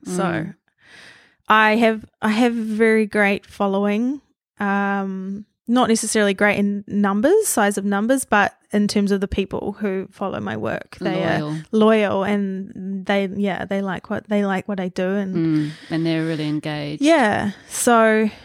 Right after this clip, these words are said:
Speaker 1: they te-, that seems to have been way more successful, and through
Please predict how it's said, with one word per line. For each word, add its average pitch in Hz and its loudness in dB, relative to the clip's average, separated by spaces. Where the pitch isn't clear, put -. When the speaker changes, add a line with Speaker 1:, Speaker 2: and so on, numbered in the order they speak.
Speaker 1:
they 220 4
te-, - -4
that 220 2
seems 214 0
to - 0
have 196 0
been 196 -2
way 208 4
more 208 4
successful, - -2
and 214 2
through 190 0